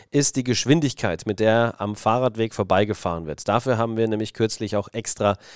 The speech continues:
Hinweisschilder dort platziert. Die Freizeitfläche an der Mainlände,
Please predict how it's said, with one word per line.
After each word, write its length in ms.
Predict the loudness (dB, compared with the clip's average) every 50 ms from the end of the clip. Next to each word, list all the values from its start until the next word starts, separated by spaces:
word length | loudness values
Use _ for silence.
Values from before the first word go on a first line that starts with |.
| -20 _ _ _
Hinweisschilder 880 | _ 2 2 4 4 4 4 4 4 0 -2 -2 -4 -4 -4 -6 -6
dort 380 | -4 -6 -6 -6 -8 -14 _
platziert. 580 | _ -10 -10 -8 -8 -8 -8 -8 -8 -10 -14 -20 _ _ _ _ _ _ _ _ -20 -20 -20 -20 -20 -20 -20 -10 -6
Die 80 | -4
Freizeitfläche 800 | 0 2 4 2 4 6 4 4 4 4 2 2 2 4 2 2
an 80 | 2 2
der 120 | 2 2
Mainlände, 760 | 2 2 2 4 4 4 4 4 2 2 4 4 2 2 2